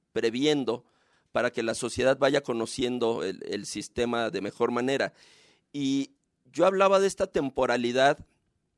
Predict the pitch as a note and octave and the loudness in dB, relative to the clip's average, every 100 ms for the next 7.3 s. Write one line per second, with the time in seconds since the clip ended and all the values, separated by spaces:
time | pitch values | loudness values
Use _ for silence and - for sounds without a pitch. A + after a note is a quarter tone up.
0 | _ _ _ _ _ _ _ _ - B2 | _ _ _ _ _ _ _ _ -8 -8
1 | - A#2 A#2+ A#2+ A2+ C3 B2 D3 D#3+ F3+ | -6 -6 -4 -4 -4 -6 -4 -2 0 0
2 | E3+ _ - _ B2+ C#3+ E3 F3 D#3 D#3 | -2 _ -20 _ -2 0 0 -2 -4 -2
3 | D#3 D#3+ D#3 D#3+ E3 F3 _ _ _ - | 0 0 0 -2 -4 -8 _ _ _ -4
4 | A2 G#2+ - A2 G#2+ G#2 - C3 D3 - | -2 -2 -2 -2 0 -2 -2 -2 -2 -6
5 | _ _ _ _ C3 D3+ D3+ E3 D#3+ - | _ _ _ _ -2 -2 -2 0 0 0
6 | D3 C#3+ B2+ - G#2+ G#2 - C#3+ - - | -2 -2 -4 -4 -4 -4 -2 -2 -2 -10
7 | - - | -14 -20